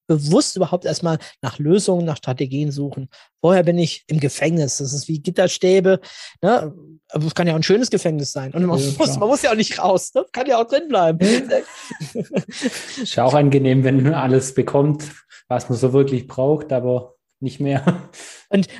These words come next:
Speaker 1: im, im N L P reden wir ja oft von einschränkenden Glaubenssätzen, ne? Das sind dann halt
Speaker 2: Ja.
Speaker 1: das Gefängnis, das ich mir gezählt habe. "Ja, aber ich kann das nicht. Ich bin nicht in der Lage, mehr Einkommen zu verdienen. Ich bin nicht in der Lage",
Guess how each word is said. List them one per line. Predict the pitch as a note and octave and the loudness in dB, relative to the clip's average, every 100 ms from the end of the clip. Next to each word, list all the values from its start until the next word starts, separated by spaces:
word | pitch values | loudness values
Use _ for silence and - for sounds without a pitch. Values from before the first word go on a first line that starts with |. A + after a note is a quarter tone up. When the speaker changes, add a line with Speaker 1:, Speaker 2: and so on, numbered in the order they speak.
| - - | -6 -2
Speaker 1:
im, | G3+ | 0
im | G#3 | 0
N | G#3 A3 | 0 2
L | A3 | 2
P | B3 C4 B3+ _ - | 2 0 0 _ -2
reden | A3 A3 | 2 4
wir | |
ja | G#3 G3+ | 4 2
oft | - | 0
von | G3 | -4
einschränkenden | F3 G3+ G#3 G3 F#3 | -2 -2 -2 0 -2
Glaubenssätzen, | E3+ G3 G#3+ G#3 F#3 D#3+ - D#3 | 0 0 0 0 0 0 -2 -2
ne? | E3 E4 | 0 2
Das | A3+ G3+ | 2 0
sind | G3+ | 0
dann | G3+ G3 | 0 2
halt | G3 D3+ | 0 -2
Speaker 2:
Ja. | |
Speaker 1:
das | - | -8
Gefängnis, | G#3+ F3 F3+ F#3+ | -6 -2 -2 0
das | G3+ | 0
ich | A3 | 0
mir | B3+ | -2
gezählt | C4 F4 | 0 0
habe. | D#3+ | 2
"Ja, | F3 | 0
aber | E3+ - | -2 -2
ich | D#4+ - - | -2 -2 -4
kann | D#3+ D3 | -2 0
das | D3 - | -2 -2
nicht. | D3+ C#3 - | -4 -4 2
Ich | F4 F4 - | 2 2 -2
bin | F3 D#3+ | -2 0
nicht | E3+ E3 | -2 -2
in | - D#3 | -4 -2
der | D3 | 0
Lage, | D3 C3+ C#3 C#3+ - _ - | 0 -2 -2 -4 -8 _ -4
mehr | D3+ D#3 | 0 0
Einkommen | D3 D#3+ E3+ - D#3 D#3 D3+ | -2 -4 -4 -4 -4 -4 -6
zu | D#3+ | -8
verdienen. | - D3+ D3 D#3 D#3 D#3+ | -4 -4 -4 -6 -6 -6
Ich | G#3+ C#4 - - | -2 -2 -2 2
bin | F#3+ F#3 | 2 4
nicht | G3 - F3 | 0 0 -6
in | E3 | -2
der | E3 | 0
Lage", | E3 E3 F3 E3 D#3 D#3 D3+ | 2 2 4 4 4 2 2